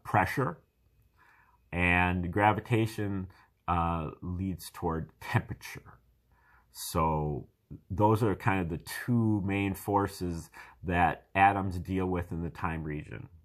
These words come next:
And this is what Larson has been dealing with when he's been discussing this in this book, uh, at the beginning here. Uh, he's done a chapter on compressibility, and he did four chapters on heat.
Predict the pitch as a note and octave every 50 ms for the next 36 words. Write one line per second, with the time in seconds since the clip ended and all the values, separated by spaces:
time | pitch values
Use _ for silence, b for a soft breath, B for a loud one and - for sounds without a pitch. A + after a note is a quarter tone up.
0 | _ _ _ B B B B B - E2 F2+ F2 F2+ G2+ G#2 - G2+ E2+ F#2 F#2+
1 | F2+ - D#2+ G2 F#2+ G#2 A2 - - G2+ G2 F2+ E2 - F2 F2+ D#2+ - F2 F2
2 | E2+ E2+ E2+ E2+ E2+ D#2+ D#2+ D#2+ - - _ _ _ - F2+ E2+ D#2+ D#2 C#2 F2
3 | F#2+ F2+ D#2 D2+ F2 E2 D#2+ D2+ - D2+ - - - - G2+ G2 - - F#2 D#2+
4 | D#2 D#2 D2+ D2 D2 - - - _ - F#2 F2 E2+ E2 D2 D2 - - - D#2+
5 | D#2 E2 - - - - - _ - E2+ E2 D2 - - - - E2 - D#2+ D#2
6 | E2 E2 D#2+ F#2+ F#2 E2+ D#2+ D2 D#2 D#2 D#2+ D2+ C#2+ C#2 C#2+ - B B B B
7 | B B B B - D2 E2 E2 E2 E2 E2 E2+ F2 E2 - - G#2 G#2 G#2 G2+
8 | - - G#2+ G2 F#2+ - - G2 F#2 F2+ F2 - - F#2 - - G2 G2 - -
9 | F#2 E2 F#2+ F#2+ F#2 F#2 F2+ F2+ F2 F2 E2 E2 E2+ E2+ D#2 F2+ F2 E2 - -
10 | - F#2+ F#2+ F#2+ - - F#2+ F2 E2+ - - F2 F2+ F2 D#2+ E2 E2+ E2 D2+ -
11 | - - G2+ F#2 E2+ - - - -